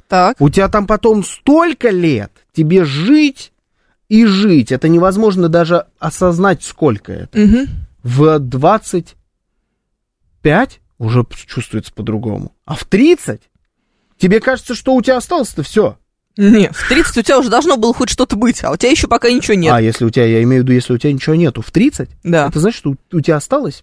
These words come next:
Speaker 2: по ощущениям, секунд тридцать, понимаешь, от
Speaker 1: Да.
Speaker 2: жизни. В тридцать пять,
Speaker 1: Как в том фильме в
Speaker 2: наверняка.
Speaker 1: дурацком, где у них, помнишь, эти вот цифры здесь были со временем?
Speaker 2: Да, с Джастином Тимберлейком.
Speaker 1: Да, да, да.
Speaker 2: Да.
Speaker 1: И, м, как ее, Оливия Уайлд.
Speaker 2: Это вот я не помню, я помню только,
Speaker 1: Она маму его
Speaker 2: что
Speaker 1: играла.
Speaker 2: там Тимберлейк был.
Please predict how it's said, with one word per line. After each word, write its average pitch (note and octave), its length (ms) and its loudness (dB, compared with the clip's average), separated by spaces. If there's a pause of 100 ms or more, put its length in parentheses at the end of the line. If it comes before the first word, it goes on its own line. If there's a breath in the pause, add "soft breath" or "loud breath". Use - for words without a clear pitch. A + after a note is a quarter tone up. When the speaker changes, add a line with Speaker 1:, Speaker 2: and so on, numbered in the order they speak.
(140)
Speaker 2:
по D3 80 -2
ощущениям, B2 500 -2
секунд F3 480 -4
тридцать, - 460 -8
понимаешь, E3 420 -4
от B2+ 100 2
Speaker 1:
Да. C#3+ 60 2
Speaker 2:
жизни. C3+ 480 0 (340 soft breath)
В - 80 -20
тридцать C#4 440 2
пять, - 0 -
Speaker 1:
Как E4+ 180 2
в F4 40 0
том C4+ 160 2
фильме A3 80 2 (120)
в - 40 4
Speaker 2:
наверняка. A3+ 240 2
Speaker 1:
дурацком, A3 380 0
где F#3+ 200 0
у F#3+ 40 4
них, F#3 140 0
помнишь, D4+ 320 -2
эти F3+ 160 -4
вот D#3+ 180 -6
цифры F3 340 -4
здесь C#3+ 200 -6
были C#3+ 220 -4
со D3+ 160 -4
временем? B2+ 400 0 (240)
Speaker 2:
Да, B2 80 2
с A#2+ 40 2
Джастином C3 360 0
Тимберлейком. A#2+ 480 -6
Speaker 1:
Да, G3 160 4
да, F3 120 2
да. E3 240 0 (100)
Speaker 2:
Да. B2 200 0
Speaker 1:
И, F3+ 280 0
м, E3 480 -4
как - 220 -8
ее, C3+ 360 -8
Оливия F3 320 0
Уайлд. D3+ 380 -2 (100)
Speaker 2:
Это D3+ 280 -4
вот G#2+ 140 -8
я G#2 100 -4
не G2+ 100 -4
помню, G2 260 -6
я G#2 60 -8
помню G2+ 200 -10
только, - 340 -14
Speaker 1:
Она E3 200 -4
маму D#3 240 0
его C#3+ 80 -4
Speaker 2:
что D3 100 -4
Speaker 1:
играла. C#3 200 -2
Speaker 2:
там - 60 -8
Тимберлейк A2 460 -4
был. D2 220 -16